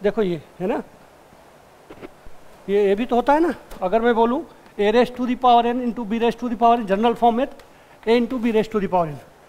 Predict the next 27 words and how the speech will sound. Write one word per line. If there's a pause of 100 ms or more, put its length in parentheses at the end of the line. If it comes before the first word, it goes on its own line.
(260)
उससे
ये
पूरी
वैल्यू
क्या
हो
जाएगी? (280)
टू
into
थ्री, (560)
सिक्स
raise
to
the
power
n, (1400)
टू
minus
वन
upon (300)
टू
raise
to
the
power
n (540)
into